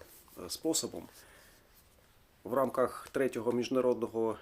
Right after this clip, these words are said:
фестивалю щастя у творчості є спеціальна рубрика «Популяризація читання». І після завершення офіційної частини цього проєкту ця ідея популяризації читання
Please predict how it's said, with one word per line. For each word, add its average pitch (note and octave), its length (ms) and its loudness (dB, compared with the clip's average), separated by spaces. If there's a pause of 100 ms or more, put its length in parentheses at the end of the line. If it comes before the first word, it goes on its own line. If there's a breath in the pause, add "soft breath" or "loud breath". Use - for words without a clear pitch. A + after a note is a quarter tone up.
(100)
фестивалю G#2+ 680 0
щастя G#2 500 -4
у G#2+ 220 -4
творчості B2 840 -2 (1120 soft breath)
є B2 260 2
спеціальна A2+ 680 0
рубрика D3+ 480 2
«Популяризація A#2+ 680 0
читання». G2 640 -6 (880 loud breath)
І A#2+ 60 -8
після A#2+ 600 4
завершення A#2 520 0
офіційної F3+ 560 4
частини E3 680 4
цього D3 240 -6
проєкту C#3 680 0 (840 soft breath)
ця B2+ 140 2
ідея B2+ 460 6
популяризації A#2+ 760 2
читання C#3+ 760 2